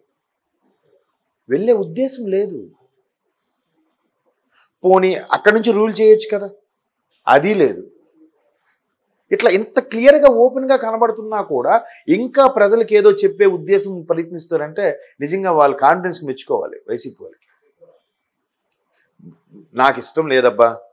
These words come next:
ఇది నేను చేయను, ఊరికే మీరు వీళ్ళు కట్టింది మేము ఇష్టం కట్టమని అనుకోవట్లేదు"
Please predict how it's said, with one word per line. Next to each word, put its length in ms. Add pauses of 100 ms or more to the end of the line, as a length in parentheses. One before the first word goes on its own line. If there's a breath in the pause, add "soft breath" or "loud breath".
(120)
ఇది 140
నేను 180 (100)
చేయను, 340 (880)
ఊరికే 720 (300)
మీరు 200
వీళ్ళు 180
కట్టింది 360
మేము 380
ఇష్టం 560
కట్టమని 520
అనుకోవట్లేదు" 720